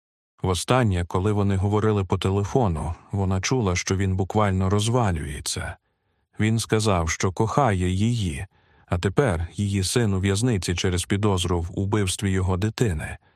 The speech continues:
Що, як тепер вона викликає у Вільяма огиду? Що, як винен її чоловік?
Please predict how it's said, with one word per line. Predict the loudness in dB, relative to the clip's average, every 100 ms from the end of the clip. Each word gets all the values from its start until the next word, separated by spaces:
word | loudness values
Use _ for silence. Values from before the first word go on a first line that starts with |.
| _ _ _ _ _
Що, | -4 0 2 0 -4 -4
як | 0 0 0
тепер | -2 2 2
вона | 2 2 2
викликає | 0 -2 0 2 2
у | 0 0
Вільяма | 0 2 2 0
огиду? | 2 0 2 0 -2 -6 -10 -16 _ _ _ -10
Що, | -4 0 0 -2 -10 _
як | -2 0 0
винен | 0 0 0 0 0
її | 0 0 0
чоловік? | 0 0 0 0 -2 -4 -10